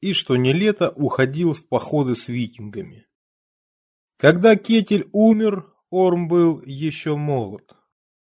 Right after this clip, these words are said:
Старший брат, Асмунд, стал управлять их усадьбой.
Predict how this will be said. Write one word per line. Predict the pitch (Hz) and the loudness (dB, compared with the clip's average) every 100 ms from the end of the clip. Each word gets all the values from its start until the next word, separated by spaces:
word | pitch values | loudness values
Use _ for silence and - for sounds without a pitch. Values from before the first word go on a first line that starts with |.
| _ _ _ | _ _ _
Старший | - - 175 - 160 | -8 -2 -2 -2 -8
брат, | 151 185 185 180 _ _ _ _ | -4 0 0 -2 _ _ _ _
Асмунд, | - 147 127 113 101 95 - _ _ | 0 0 0 -6 -12 -14 -20 _ _
стал | _ - 135 123 | _ -6 -2 -2
управлять | 120 135 139 135 120 | -4 -4 0 -2 -2
их | - 120 - | -8 -14 -14
усадьбой. | 123 - 127 101 95 95 | -16 -4 -2 -2 -6 -16